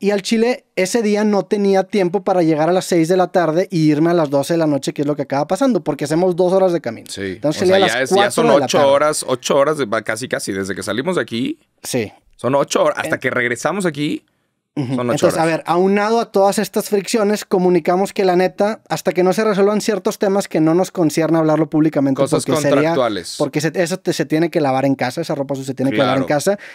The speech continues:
Speaker 1: y com-, y al chile, pues es una negociación en la que los dos tienen sus puntos y hay que, hay
Speaker 2: Ujú.
Speaker 1: que manejarlo en privado, pero mientras eso no se resuelva, que tenemos intentando resolverlo desde diciembre,
Speaker 2: Sí.
Speaker 1: nosotros ya no vamos a hacer apariciones en programas de la People's League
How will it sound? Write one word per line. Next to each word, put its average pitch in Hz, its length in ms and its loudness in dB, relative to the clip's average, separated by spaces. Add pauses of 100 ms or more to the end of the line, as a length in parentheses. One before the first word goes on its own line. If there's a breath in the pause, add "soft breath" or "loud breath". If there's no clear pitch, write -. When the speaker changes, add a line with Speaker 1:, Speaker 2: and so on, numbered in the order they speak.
(220 loud breath)
Speaker 1:
y 160 180 -2
com-, 170 300 -2
y 147 220 2
al 139 140 -2
chile, 160 320 2
pues 147 180 -4
es 147 140 -4
una 185 140 2
negociación 160 420 2
en 175 40 2
la 170 120 0
que 156 100 -2
los 135 160 2
dos 143 220 0
tienen 160 260 2
sus 147 180 -6
puntos 135 440 -2
y 139 40 0
hay 113 100 -4
que, 135 280 -4 (260 loud breath)
hay 113 120 -4
Speaker 2:
Ujú. 101 40 -6
Speaker 1:
que 143 120 2
manejarlo 139 400 0
en 170 60 0
privado, 185 380 2 (280 loud breath)
pero 185 180 4
mientras 196 300 0
eso 202 160 -2
no 240 100 0
se 233 140 -2
resuelva, 190 440 2
que 170 120 -2
tenemos 151 420 0
intentando 143 480 -2
resolverlo 139 480 -2
desde 131 160 -2
diciembre, 135 640 0
Speaker 2:
Sí. 110 340 -4
Speaker 1:
nosotros 175 320 0
ya 202 140 2
no 196 60 2
vamos 196 200 2
a 190 80 0
hacer 180 60 2
apariciones 156 720 0 (100)
en 160 300 -2 (200)
programas 143 380 0
de 147 80 0
la 131 80 0
People's 151 280 -2
League 185 200 2